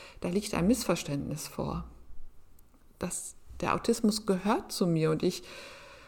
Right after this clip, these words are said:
äh, ich kann mich nicht auf ihn reduzieren lassen, weil es,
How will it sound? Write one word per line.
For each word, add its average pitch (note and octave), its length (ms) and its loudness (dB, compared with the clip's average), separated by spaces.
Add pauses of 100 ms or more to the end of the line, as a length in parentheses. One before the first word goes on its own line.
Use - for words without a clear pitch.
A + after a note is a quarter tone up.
(140)
äh, F3+ 260 2 (680)
ich - 160 -2
kann A#3 180 10
mich A#3 160 10
nicht - 180 4
auf E3 120 0
ihn F3 160 4
reduzieren E3 680 8
lassen, G#3+ 400 6 (1300)
weil F3+ 240 6
es, - 400 0